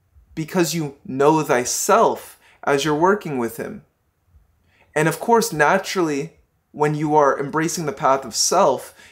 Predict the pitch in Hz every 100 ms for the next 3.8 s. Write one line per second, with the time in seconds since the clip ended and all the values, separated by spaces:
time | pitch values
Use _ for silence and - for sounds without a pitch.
0 | - 143 143 - 165 156 156 147 - 151
1 | 139 - - _ _ _ _ _ _ _
2 | _ _ _ _ _ 143 139 - - 165
3 | 160 147 - - 160 185 85